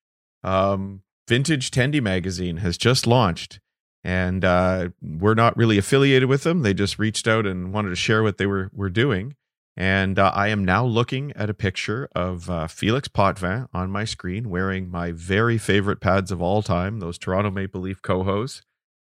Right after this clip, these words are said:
Uh, I love 'em so much, I went out and bought a set. And, uh, we have a, an excerpt from the new Vintage Tendy magazine over at in goal mag dot com now. And, uh, you can see a little bit of Felix talking about his gear over the years. And Vintage Tendy magazine is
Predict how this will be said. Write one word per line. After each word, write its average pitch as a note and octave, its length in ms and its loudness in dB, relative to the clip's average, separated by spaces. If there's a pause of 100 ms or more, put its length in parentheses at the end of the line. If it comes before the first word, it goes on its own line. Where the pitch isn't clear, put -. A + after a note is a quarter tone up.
Uh, E2+ 300 -2 (240)
I F2 60 -10
love F#2 200 -2
'em G2+ 80 -4
so G2 200 0
much, G2+ 260 -2
I F#2 40 -2
went F#2+ 160 -2
out G2 100 -4
and F2 100 -4
bought G2+ 180 4
a G2+ 60 2
set. G#2 320 -2 (720)
And, G2+ 400 2
uh, G2+ 320 6
we A#2+ 160 4
have A2+ 220 4
a, G#2 180 4
an G2 140 4
excerpt A2+ 440 4
from G2+ 300 2
the F#2 100 2
new C3+ 200 4
Vintage B2 420 0
Tendy A2 300 2
magazine G2 520 0
over G2 200 0
at G2 80 -4
in G2+ 100 -4
goal F#2+ 160 -4
mag F#2+ 240 -4
dot F#2 220 -4
com F#2+ 280 -4
now. G#2+ 380 -2 (460)
And, F#2+ 560 -2
uh, F2+ 280 0
you G2 160 -4
can F2+ 300 -4
see - 180 -2
a F#2+ 60 2
little G#2+ 200 2
bit G2+ 200 4
of F#2+ 120 2
Felix G#2+ 380 0
talking G#2 380 2
about G2 240 2
his F#2 200 -2
gear G2+ 260 0
over F#2+ 160 -2
the F#2 80 -4
years. G#2+ 280 -2
And F#2 120 -4
Vintage B2+ 320 -4
Tendy A#2 280 0
magazine G#2+ 560 0
is F#2 460 -4